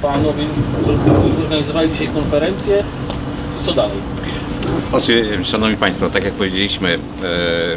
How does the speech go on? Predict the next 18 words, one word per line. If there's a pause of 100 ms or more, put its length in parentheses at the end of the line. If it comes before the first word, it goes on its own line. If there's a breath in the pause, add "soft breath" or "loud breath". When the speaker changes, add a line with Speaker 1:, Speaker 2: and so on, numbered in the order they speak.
(400)
Speaker 2:
opłaty
od
osoby (260)
wydają
się,
ta
opłata, (140)
zresztą
funkcjonująca
w
wielu
samorządach,
w
wielu
miastach,
także
w
Grudziądzu,